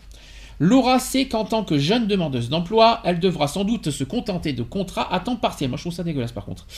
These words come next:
Même si elle souhaite travailler davantage, onze virgule neuf pour cent des actifs de quinze à vingt-quatre ans déclarent être en situation de sous-emploi en deux mille seize.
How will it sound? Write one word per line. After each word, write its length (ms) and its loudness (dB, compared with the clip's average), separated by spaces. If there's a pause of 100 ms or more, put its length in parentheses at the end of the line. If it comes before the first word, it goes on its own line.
(380)
Même 220 4
si 200 2
elle 100 4
souhaite 480 0
travailler 440 2
davantage, 680 2 (140)
onze 200 4
virgule 380 0
neuf 180 0
pour 140 -6
cent 140 -6
des 200 -2
actifs 360 -4
de 80 -4
quinze 300 -2
à 40 -2
vingt-quatre 400 -4
ans 240 -2
déclarent 540 0 (100)
être 160 0
en 40 -8
situation 460 -4
de 100 2
sous-emploi 760 -2
en 80 -4
deux 100 -2
mille 140 -2
seize. 260 -10